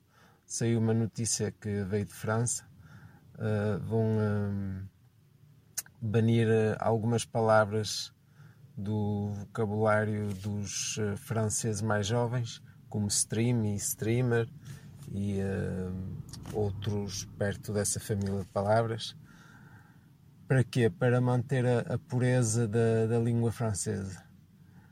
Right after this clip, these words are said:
Ah, gostava de saber a, a vossa opinião, mas digo já a minha. Por um lado, acho bem, porque, hum, olhando para, para,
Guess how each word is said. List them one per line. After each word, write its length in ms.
Ah, 260
gostava 340
de 80
saber 240
a, 200
a 40
vossa 280
opinião, 520
mas 260
digo 300
já 200
a 20
minha. 320
Por 80
um 160
lado, 400
acho 360
bem, 280
porque, 380
hum, 800
olhando 600
para, 540
para, 380